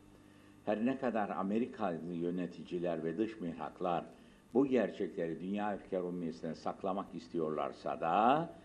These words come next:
bunda muvaffak olamıyorlar ve bu gerçekler apaçık bir şekilde ortaya çıkmaktadır. Bir diğer gerçek şudur, A B D ve İngiltere Irak'ta asayişi sağlayamamaktadır. Kendi ülkeleri içinde dahi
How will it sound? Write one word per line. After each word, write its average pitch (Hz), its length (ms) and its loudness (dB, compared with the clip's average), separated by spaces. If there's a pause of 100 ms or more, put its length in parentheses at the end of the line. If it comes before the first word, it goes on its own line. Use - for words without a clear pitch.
(320)
bunda 107 260 6
muvaffak 87 460 2
olamıyorlar 117 840 4 (140)
ve 104 140 0
bu 120 100 -2
gerçekler 90 640 0
apaçık 101 480 -2
bir 90 60 -8
şekilde 87 380 -4
ortaya 92 380 -2
çıkmaktadır. - 640 -8 (1500)
Bir 160 200 8
diğer 151 240 12
gerçek 131 540 8
şudur, 127 360 6
A 110 200 6
B 117 120 6
D 139 120 6
ve 127 100 8
İngiltere 113 720 8
Irak'ta 123 500 6
asayişi 107 720 4
sağlayamamaktadır. 104 1300 2 (1200)
Kendi 120 300 6
ülkeleri 120 560 6
içinde 90 520 -2
dahi 98 480 0